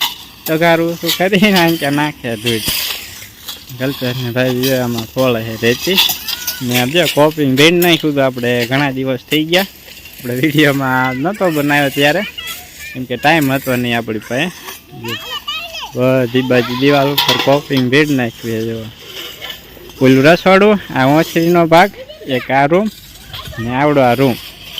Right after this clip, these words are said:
ને પાછળ ગેલેરી છે. આ રીતનું બધું મકાનનું કામકાજ છે. અને અમારે ટાઈગર ભાઈ જો આજ તો આવ્યા છે અહીં ક્યાં. ને સુરજ દાદા જો,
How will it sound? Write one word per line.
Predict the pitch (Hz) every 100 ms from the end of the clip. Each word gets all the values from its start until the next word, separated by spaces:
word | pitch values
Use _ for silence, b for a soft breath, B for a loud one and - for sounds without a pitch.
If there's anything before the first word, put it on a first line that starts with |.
| - -
ને | 117
પાછળ | 120 143 - 131
ગેલેરી | 139 165 160 135 123 123
છે. | 180 - - - - - -
આ | 127
રીતનું | 135 139 135 127 123
બધું | 127 123 120 120 113
મકાનનું | 131 - 135 135 127
કામકાજ | 143 151 - 143
છે. | 135 - 214
અને | - - 120 117
અમારે | 120 117 117 113 - - - - - 135
ટાઈગર | 143 139 131
ભાઈ | 120 127 160
જો | 165
આજ | 123 -
તો | 123
આવ્યા | 135 170 139
છે | 131
અહીં | 131 131
ક્યાં. | 139 160 - - - - - 330 640 - - - -
ને | 110 113 120 -
સુરજ | 147 147 131 127
દાદા | 127 120 131
જો, | 151